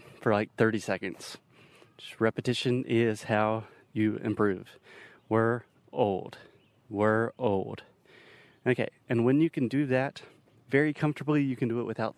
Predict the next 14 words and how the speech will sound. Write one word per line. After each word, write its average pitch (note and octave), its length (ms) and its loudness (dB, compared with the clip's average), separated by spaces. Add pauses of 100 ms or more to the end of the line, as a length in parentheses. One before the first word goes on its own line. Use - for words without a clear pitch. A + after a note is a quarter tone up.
thinking, C#3+ 480 0 (640)
you A#2+ 140 0
can C3+ 340 -2 (160)
start A2 460 -4
getting A2 280 0
a G#2+ 60 -2
little G#2+ 200 -4
bit B2+ 160 -2
faster. - 380 -2 (340)
And A2+ 180 -4
you A2 80 -4
can A2 180 0
say, A#2+ 340 -2 (500)
"We're G#2+ 440 0